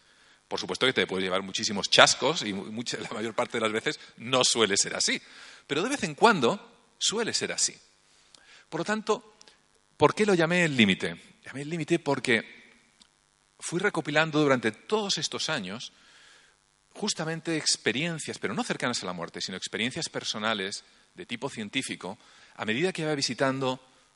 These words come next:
los mejores centros relacionados con temas de consciencia, con aquellas personas que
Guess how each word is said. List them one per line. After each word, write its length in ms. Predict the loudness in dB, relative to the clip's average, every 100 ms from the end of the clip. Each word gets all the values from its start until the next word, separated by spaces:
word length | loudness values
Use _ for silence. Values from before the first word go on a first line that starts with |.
| _ -8
los 220 | -6 -2
mejores 380 | -2 -2 -4 -4
centros 440 | -6 -6 -6 -6
relacionados 640 | -4 -4 -4 -4 -2 -2 -4
con 160 | -8
temas 320 | -2 2 2
de 100 | 0
consciencia, 840 | 0 0 -2 -2 -2 -2 -6 -8 -10 -16 -20 -18 -18 -18
con 160 | -4 -2
aquellas 320 | -2 -2 -2
personas 500 | 0 2 2 2 0
que 400 | 2 2 2 -2